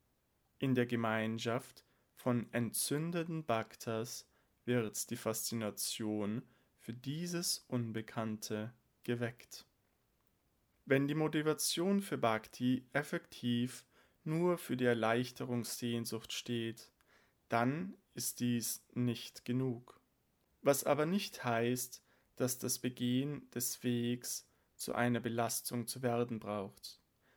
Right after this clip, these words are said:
Es gibt die Ernsthaftigkeit ohne Rigidität. Ein glaubwürdiger Weg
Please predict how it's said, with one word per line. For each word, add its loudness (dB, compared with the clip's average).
Es -2
gibt -10
die -4
Ernsthaftigkeit -2
ohne 0
Rigidität. -4
Ein 2
glaubwürdiger 2
Weg 0